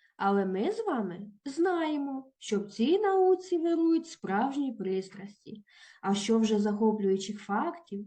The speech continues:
та дивовижних відкриттів у математиці усіх не злічити. Сьогодні на уроці математики ми будемо вивчати ознаки подільності на п'ять та десять,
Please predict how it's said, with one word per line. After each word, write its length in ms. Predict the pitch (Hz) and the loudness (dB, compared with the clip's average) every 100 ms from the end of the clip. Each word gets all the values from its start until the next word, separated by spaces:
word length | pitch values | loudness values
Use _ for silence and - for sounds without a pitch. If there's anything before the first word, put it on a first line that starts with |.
| - | -4
та 120 | 196 | -2
дивовижних 760 | 196 214 214 226 233 226 208 | 0 2 2 4 4 2 -2
відкриттів 560 | 202 202 185 180 - 330 | -4 -6 -8 -6 0 2
у 140 | 440 | 4
математиці 880 | 359 262 233 202 185 190 - 214 208 - _ _ | 2 2 0 0 -2 -8 -12 -16 -18 -20 _ _
усіх 640 | 185 - 220 311 427 - _ | -4 -2 0 2 2 -4 _
не 160 | - 427 | 0 2
злічити. 680 | 285 277 220 190 170 170 202 - _ _ _ _ _ _ | 2 0 0 -4 -6 -8 -16 -16 _ _ _ _ _ _
Сьогодні 580 | - - 202 208 214 208 | -4 2 4 6 4 4
на 200 | 202 196 | 4 2
уроці 280 | 196 196 196 | 2 0 -2
математики 840 | 190 185 185 233 392 330 - 175 - _ _ | -4 -4 -4 -4 -4 -6 -10 -16 -18 _ _
ми 140 | 262 349 | -2 2
будемо 420 | 403 427 403 392 | 4 4 4 4
вивчати 680 | 359 359 - 247 208 196 - | 2 0 -2 -2 -2 -6 -6
ознаки 460 | 220 214 359 466 247 | -2 -2 -2 -4 -2
подільності 720 | 208 202 220 220 196 - 190 | 0 2 4 4 2 0 -4
на 140 | 185 | -4
п'ять 340 | 175 233 320 - | -4 -6 -6 -8
та 100 | 175 | -8
десять, 540 | 170 185 254 - 202 | -6 -4 -6 -6 -12